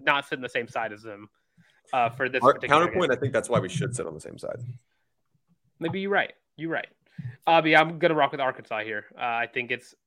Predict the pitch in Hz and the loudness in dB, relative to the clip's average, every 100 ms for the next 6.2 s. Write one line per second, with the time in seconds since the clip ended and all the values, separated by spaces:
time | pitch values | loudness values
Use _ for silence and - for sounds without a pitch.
0 | 190 139 127 123 117 123 120 120 120 120 | -10 -6 -6 -8 -10 -10 -8 -8 -8 -10
1 | - _ _ _ - 127 117 110 110 113 | -12 _ _ _ -10 -6 -4 -4 -6 -8
2 | - 135 - 139 123 117 113 107 - 127 | -12 -16 -16 -12 -10 -8 -8 -10 -18 -8
3 | 156 143 143 - 175 170 156 156 151 151 | -6 -6 -8 -6 2 2 4 4 4 0
4 | 151 _ 160 151 151 151 143 127 117 127 | -6 _ 0 0 0 -6 -4 -8 -6 -6
5 | 127 - 135 123 123 120 117 117 117 113 | -6 -4 -4 -4 -6 -10 -8 -8 -8 -10
6 | 110 117 | -10 -12